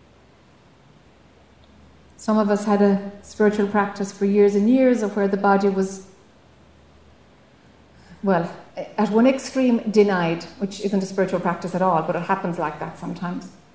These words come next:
And another one, in another spiritual practice, seen as every need that the body has can be a desire to be transcended.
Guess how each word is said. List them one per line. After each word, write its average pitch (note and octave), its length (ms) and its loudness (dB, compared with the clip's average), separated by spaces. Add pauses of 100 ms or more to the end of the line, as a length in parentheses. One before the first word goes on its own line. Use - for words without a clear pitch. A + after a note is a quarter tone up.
(760)
And F#3+ 280 2
another A3 240 4
one, G#3+ 380 2
in G3+ 140 0
another G#3 300 4
spiritual G3 360 -4
practice, F#3 380 -2
seen G3+ 380 0
as F#3+ 180 -2
every G3 340 4
need G3 280 4
that F3+ 160 0
the F#3 80 -4
body F3+ 360 0
has F#3+ 480 2 (640)
can G3+ 220 2
be G3+ 160 6
a G3+ 140 2
desire F#3+ 640 4
to G3+ 100 -4
be F3+ 440 -2 (160)
transcended. G3 640 -2